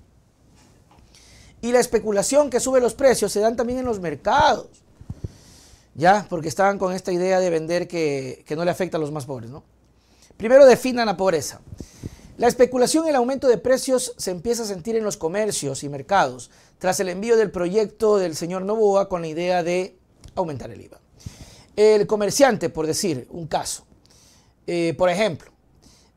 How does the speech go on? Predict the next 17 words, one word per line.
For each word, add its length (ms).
la 200
pasta 280
dental 360
que 120
costaba 420
cero 240
setenta 280
y 60
cinco 300
centavos 640
y 100
ahora 340
su 160
valor 480
de 140
fábrica 420
es 280